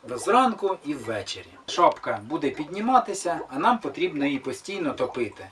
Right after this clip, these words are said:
щоб вона не окислювалася і не було псування бродячого сусла. Друзі, сьогодні п'ятий день, як відбувається процес бродіння вина із білого винограда. Кожного дня, зранку та ввечері,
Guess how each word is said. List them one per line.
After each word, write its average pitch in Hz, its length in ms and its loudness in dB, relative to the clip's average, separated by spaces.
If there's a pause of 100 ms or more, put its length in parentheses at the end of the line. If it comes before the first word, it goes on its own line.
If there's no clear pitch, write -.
(100)
щоб 151 260 0
вона 143 300 2
не 151 180 4
окислювалася - 840 -4 (400)
і 302 120 0
не 165 140 2
було 135 280 2
псування 147 680 0 (440)
бродячого 123 560 0
сусла. - 440 -12 (380)
Друзі, 143 400 6 (220)
сьогодні 202 440 0
п'ятий 135 340 4
день, 208 320 4
як 123 180 -6
відбувається 127 600 2
процес - 420 -2
бродіння 143 560 -2
вина 110 320 0
із 107 120 -6
білого 113 380 -2
винограда. 101 520 -6 (500)
Кожного 269 400 4
дня, 202 340 2 (220)
зранку 170 420 2
та 139 120 6
ввечері, 170 460 2